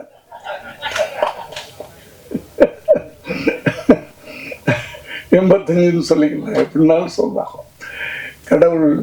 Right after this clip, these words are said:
இன்னும் என்னை கொண்டாந்து இங்க நிறுத்தி வச்சிருக்கிறாரு, அவருக்கு நன்றி. ஆம், ஒய் ஜி மகேந்திரன் ஏ, ஏ வயசு தான். இப்படி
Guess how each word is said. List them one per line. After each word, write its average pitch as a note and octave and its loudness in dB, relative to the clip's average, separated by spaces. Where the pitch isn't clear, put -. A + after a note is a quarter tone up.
இன்னும் E3 6
என்னை D3+ 4
கொண்டாந்து - 2
இங்க D3+ 4
நிறுத்தி D#3+ 0
வச்சிருக்கிறாரு, - -8
அவருக்கு - -2
நன்றி. C3 -2
ஆம், D3+ 4
ஒய் G#3 6
ஜி A3 4
மகேந்திரன் F#3+ 2
ஏ, G3+ 6
ஏ F#3+ 6
வயசு E3 2
தான். E3+ -10
இப்படி A3+ 8